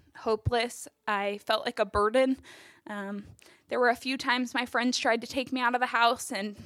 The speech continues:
pack my wheelchair in the back and wheel me out. But, uh, the one thing is you don't realize, uh, how hard it is to go to the bathroom,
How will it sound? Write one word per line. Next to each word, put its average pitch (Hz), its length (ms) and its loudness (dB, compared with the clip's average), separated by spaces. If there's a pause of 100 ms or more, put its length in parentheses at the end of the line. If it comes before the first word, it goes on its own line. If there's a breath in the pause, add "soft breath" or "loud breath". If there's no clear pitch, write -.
(560 loud breath)
pack 254 260 2
my 247 140 0
wheelchair 247 520 2
in 233 120 2
the 233 60 -2
back 226 420 6
and 214 240 -6 (380 loud breath)
wheel 247 180 0
me 226 180 0
out. 214 260 6
But, 208 240 0 (200)
uh, 208 260 -2
the 214 120 -2
one 247 260 0
thing 254 200 -4
is 240 260 -8 (460 loud breath)
you 247 120 -6
don't 233 200 4
realize, 233 640 4
uh, 208 320 4 (380 loud breath)
how 226 180 2
hard 233 260 4
it 233 120 0
is 240 180 0
to - 80 -10
go 220 100 4
to 226 80 4
the 208 80 -2
bathroom, 254 640 6